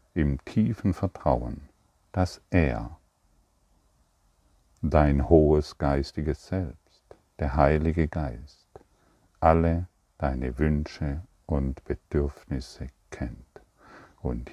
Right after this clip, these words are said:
jetzt werden sie alle erfüllt. Ist das nicht großartig?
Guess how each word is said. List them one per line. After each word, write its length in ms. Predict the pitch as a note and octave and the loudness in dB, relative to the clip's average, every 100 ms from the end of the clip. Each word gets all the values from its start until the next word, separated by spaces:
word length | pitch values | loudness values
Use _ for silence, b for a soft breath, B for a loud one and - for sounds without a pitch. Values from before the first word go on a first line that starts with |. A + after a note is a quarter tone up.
| - | -2
jetzt 440 | E2 D2+ - - | 2 2 -2 -6
werden 280 | D#2 C#2 D2+ | -4 -2 -4
sie 180 | C#2+ C2+ | -4 -6
alle 260 | - C2 - | -4 -8 -6
erfüllt. 420 | D2 - - B1 - _ - _ _ _ _ _ _ _ _ _ _ _ _ _ | -10 -12 -16 -16 -16 _ -20 _ _ _ _ _ _ _ _ _ _ _ _ _
Ist 240 | E2 - - | -4 -2 -4
das 160 | C#2 | -4
nicht 200 | B1 - | -8 -10
großartig? 760 | - C2 D2 - D2+ D2 - | -2 2 2 2 -4 -4 -6